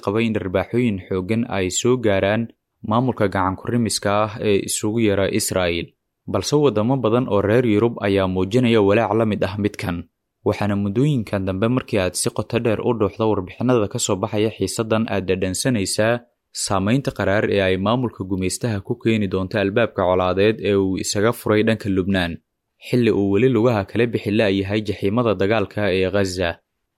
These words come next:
Haddii aan intaa uga gudubno qodobkaas, waxaan markan soo qabanayaa majalladda Ingiriiska ah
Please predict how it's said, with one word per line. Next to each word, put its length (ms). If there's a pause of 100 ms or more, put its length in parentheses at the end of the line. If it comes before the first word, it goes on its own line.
(120)
Haddii 280
aan 120
intaa 400
uga 220
gudubno 420
qodobkaas, 720
waxaan 300
markan 280
soo 220
qabanayaa 520
majalladda 460
Ingiriiska 580 (160)
ah 80